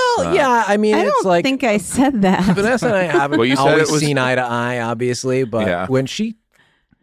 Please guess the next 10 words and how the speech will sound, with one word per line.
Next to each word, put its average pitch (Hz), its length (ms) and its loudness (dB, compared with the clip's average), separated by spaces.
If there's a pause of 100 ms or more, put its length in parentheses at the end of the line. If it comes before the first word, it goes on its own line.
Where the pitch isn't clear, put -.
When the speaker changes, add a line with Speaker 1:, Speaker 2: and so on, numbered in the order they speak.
(300)
Speaker 1:
kinda - 360 -2 (120)
took - 240 -4
it 139 140 -6
to 123 100 -4
the 98 140 -6
woke 98 400 -6
mob 113 460 -6
that 110 200 -8
has 104 200 -6
been 104 180 -4